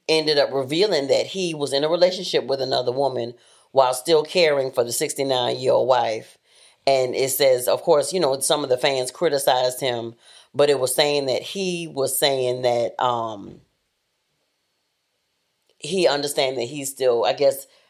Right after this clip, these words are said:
married to his wife, but he, she wouldn't want him to stop living his life.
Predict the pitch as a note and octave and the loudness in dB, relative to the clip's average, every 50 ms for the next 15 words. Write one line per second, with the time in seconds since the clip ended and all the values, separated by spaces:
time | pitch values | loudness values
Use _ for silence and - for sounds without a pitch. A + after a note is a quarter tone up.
0 | _ _ - A#2+ C3+ C#3+ D3+ D#3 D#3 D#3 D3 D3 - D3+ C#3 C3 C3 B2+ A#2+ B2 | _ _ -6 -2 0 2 4 4 4 2 -2 -4 -4 -2 -2 -2 -2 -4 -4 -4
1 | B2 B2 A#2+ A#2 A2 A2+ A#2 B2 B2 B2 A#2+ A#2+ A2 - - - F#3 F#3 D#3+ D3 | -2 -2 -2 -2 -4 -6 -6 -8 -6 -2 0 0 0 -2 -4 -6 -8 -8 -8 -8
2 | - - - - A3 G#3 F#3 D#3+ D#3 C3 B2 C3 B2+ B2+ A#2+ - - D3 C3+ C3 | -8 -8 -6 -6 -6 -6 -2 0 0 0 0 -2 -4 -4 -4 -4 -4 -6 -8 -8
3 | A#2+ A#2 G#2 - - - C3+ A#2+ - - - - C#3 C3 B2+ A#2+ A#2+ A#2+ A#2+ A#2+ | -8 -10 -12 -4 -2 0 0 0 -2 -6 -10 -12 -8 -6 -6 -6 -6 -8 -10 -10
4 | A#2+ A#2 B2+ A#2+ - - - | -8 -6 -6 -6 -6 -10 -16